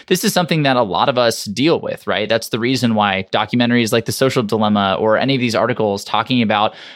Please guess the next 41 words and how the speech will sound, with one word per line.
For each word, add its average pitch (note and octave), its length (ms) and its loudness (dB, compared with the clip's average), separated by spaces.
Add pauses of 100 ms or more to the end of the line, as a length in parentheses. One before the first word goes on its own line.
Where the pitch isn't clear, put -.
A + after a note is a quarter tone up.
(100)
you A#2 80 0
know, A2+ 300 0
studies C3 760 -2
or A2+ 600 4
research A#2+ 640 0
done A#2 480 2
on G#2 440 0
social B2+ 300 0
media A#2 400 2
and G2+ 160 -4
how A2+ 160 0
it G2+ 80 0
impacts G#2 560 -4
our G#2 320 2
mental B2 300 0
health F#2 340 0
and, G2+ 540 -2
you G#2+ 40 -8
know, G2+ 80 0
our G#2+ 160 2
relationships A#2+ 720 -2
with A#2 140 -2
ourselves A2+ 640 2
and G#2 100 2
other A2+ 200 2
people. A2+ 400 -2 (400)
That's D#3+ 200 0
why F3 140 2
these C#3+ 160 0
things D#3+ 160 0
are C3+ 100 2
all B2+ 200 2
picking C3 260 -2
up A2 140 0
so A#2 180 0
much G#2 220 -4
traction. - 640 -4
And B2+ 180 0
I C#3+ 80 2
know D#3+ 240 2
that C3+ 220 0